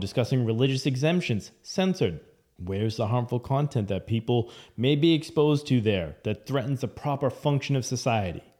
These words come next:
Take any one of those real examples where the words, images, or ideas on those topics were censored.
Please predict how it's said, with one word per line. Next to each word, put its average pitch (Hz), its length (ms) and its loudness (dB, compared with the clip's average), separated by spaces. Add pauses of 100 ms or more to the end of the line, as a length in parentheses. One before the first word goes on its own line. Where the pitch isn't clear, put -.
(480)
Take 175 240 4
any 185 220 4
one 170 180 6
of 139 120 4
those 143 240 6
real 151 360 6
examples 127 760 0 (240)
where 131 180 4
the 120 120 2
words, 135 760 2 (140)
images, 120 800 2
or 123 220 2
ideas 113 640 2
on 143 300 2
those 147 280 4
topics - 680 -2 (340)
were 113 140 -2
censored. 139 760 0